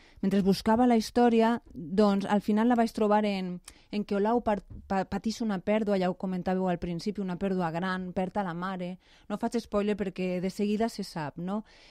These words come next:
I aleshores ell, d'alguna manera, es construeix un mur al seu voltant, un, un mur que no li permet recordar-la ni tan sols. És com està en plena fase de negació, no? I no, no vol sentir, no vol patir.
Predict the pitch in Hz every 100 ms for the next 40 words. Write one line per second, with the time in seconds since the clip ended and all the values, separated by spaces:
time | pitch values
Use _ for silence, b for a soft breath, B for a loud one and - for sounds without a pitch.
0 | B B 214 202 196 208 254 247 233 226
1 | 220 254 - - - - - 233 214 233
2 | 262 247 269 - 220 214 220 226 220 214
3 | 247 240 202 - 196 180 190 180 220 220
4 | 226 208 196 - - - - 214 226 233
5 | 247 226 220 226 226 214 214 214 - -
6 | - 220 185 208 202 247 254 220 208 202
7 | 196 190 202 190 190 - 220 214 B B
8 | - 220 220 220 220 220 220 202 226 208
9 | 202 190 185 180 202 180 165 180 202 208
10 | 208 B B 220 214 220 - 214 190 226
11 | 220 208 208 190 202 190 208 202